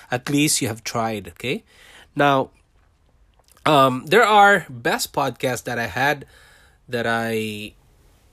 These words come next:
um, that my, uh, listeners are always listening. It was, uh, the first podcast was, uh, the best podcast is how, uh, what are the accents of Ca-,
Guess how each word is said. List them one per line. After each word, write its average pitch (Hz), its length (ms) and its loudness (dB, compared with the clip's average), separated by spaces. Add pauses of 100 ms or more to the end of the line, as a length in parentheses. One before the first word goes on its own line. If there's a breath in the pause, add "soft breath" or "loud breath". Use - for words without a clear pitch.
(140)
um, 117 800 -10 (960 loud breath)
that 117 180 -6
my, 175 340 4 (220)
uh, 120 180 -2
listeners 135 680 0
are 117 200 -2
always 131 760 -2
listening. 117 520 -6
It 107 120 -10
was, 113 360 -6
uh, 110 320 -8
the 107 140 -12
first - 400 -4
podcast 117 600 -8 (100)
was, 107 520 -8 (840 soft breath)
uh, 117 120 -8
the 107 100 -10
best 127 260 -4
podcast 117 420 -6
is 110 220 -6
how, 120 600 -4
uh, 113 160 -6
what 131 260 -2
are 117 120 -2
the 117 180 -8
accents 123 640 -6 (920 soft breath)
of 117 280 -6
Ca-, - 220 -12